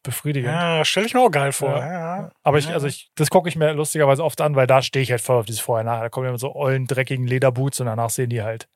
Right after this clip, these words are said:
Speaker 2: Mhm.
Speaker 1: krass aus, ne?
Speaker 2: Mhm.
Speaker 1: Ja.
Speaker 2: Ja, du bist ja auch affin, sagtest ja gerade,
Speaker 1: Ja.
Speaker 2: was so
Speaker 1: Ja.
Speaker 2: Kleidung angeht. Ich leider nicht.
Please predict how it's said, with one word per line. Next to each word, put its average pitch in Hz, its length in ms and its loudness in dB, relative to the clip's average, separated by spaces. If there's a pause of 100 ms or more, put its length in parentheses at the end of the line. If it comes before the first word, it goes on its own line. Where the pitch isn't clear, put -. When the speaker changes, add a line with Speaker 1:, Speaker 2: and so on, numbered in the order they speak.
Speaker 2:
Mhm. 147 400 -2
Speaker 1:
krass 139 340 -6
aus, 139 240 -4
ne? 131 180 -8
Speaker 2:
Mhm. 135 340 -6 (180)
Speaker 1:
Ja. 185 160 -10 (1200)
Speaker 2:
Ja, 175 100 8
du 175 80 4
bist - 140 2
ja 180 80 6
auch 151 160 4
affin, 156 360 -2
sagtest 143 300 -2
ja 135 80 -2
gerade, 131 460 -4
Speaker 1:
Ja. 135 100 0
Speaker 2:
was 131 140 2
so 135 480 -2
Speaker 1:
Ja. - 160 -14 (200)
Speaker 2:
Kleidung 135 640 -6
angeht. 127 380 -10 (160)
Ich - 160 -2
leider 202 300 6
nicht. - 400 -4